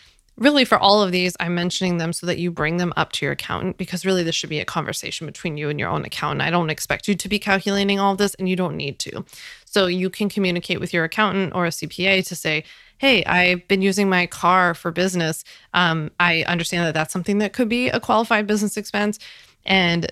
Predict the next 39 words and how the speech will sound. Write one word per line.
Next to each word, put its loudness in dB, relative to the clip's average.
they 2
will 2
say, 0
"Sure, 2
how 4
mu-, 2
how 2
often 2
are 0
you 2
using -2
your -4
car 2
for -10
business? -6
How 4
often 2
are 0
you 0
using -4
your -2
car 2
for -4
personal?" -6
And 2
you, 0
again, -2
can -4
be -2
honest 4
and, -2
and -6
truthful 0
about 2
this, 0
and -2
you 0
can -2
take -2